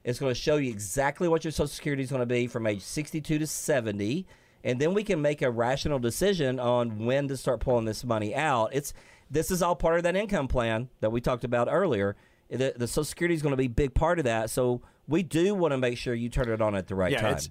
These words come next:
Speaker 2: I mean, it's a significant piece. Uh, make sure you're planning on how you're going to draw down on Social Security. Uh, look, we're here to help.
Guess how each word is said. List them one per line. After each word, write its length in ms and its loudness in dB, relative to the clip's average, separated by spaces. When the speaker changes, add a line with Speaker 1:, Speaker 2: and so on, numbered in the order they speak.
Speaker 2:
I 100 -4
mean, 140 0
it's 180 0
a 80 0
significant 720 -2
piece. 540 -2
Uh, 320 -2
make 240 -2
sure 200 -2
you're 200 0
planning 640 -2
on 220 -2
how 200 0
you're 240 -2
going 240 -4
to 60 -8
draw 260 2
down 300 -2
on 100 -6
Social 340 -4
Security. 600 -2
Uh, 240 0
look, 380 -2
we're 240 0
here 200 0
to 100 -2
help. 360 -2